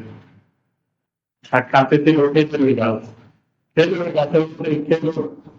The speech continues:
টোকায় জ্বলতেছে। বলতেছে, আমি যদি এই খেজুরের টোকাটাকে ডাক দেই, আর এটা যদি আমার সামনে আইসা পড়ে, তাহলে তুমি কি ইমান আনবা?" বলে যে, "হ্যাঁ।" রাসূলুল্লাহ সাল্লাল্লাহু আলাইহি ওয়াসাল্লাম ডাক দিলে,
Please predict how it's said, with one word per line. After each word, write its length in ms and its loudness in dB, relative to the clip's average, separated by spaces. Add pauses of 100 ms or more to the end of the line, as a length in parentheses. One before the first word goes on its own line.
(140)
টোকায় 420 4
জ্বলতেছে। 500 4 (1200)
বলতেছে, 380 4
আমি 280 2
যদি 680 0
এই 220 -4
খেজুরের 420 -2 (120)
টোকাটাকে 520 -6
ডাক 260 -20
দেই, 320 -4 (1080)
আর 220 -6
এটা 80 -2
যদি 280 2
আমার 260 -4
সামনে 320 0
আইসা 260 0 (100)
পড়ে, 260 -2 (2000)
তাহলে 320 0
তুমি 280 -2
কি 100 0
ইমান 180 0
আনবা?" 360 -8
বলে 180 -4
যে, 140 0
"হ্যাঁ।" 160 4
রাসূলুল্লাহ 1120 -12
সাল্লাল্লাহু 280 0
আলাইহি 180 2
ওয়াসাল্লাম 260 0
ডাক 240 2
দিলে, 200 0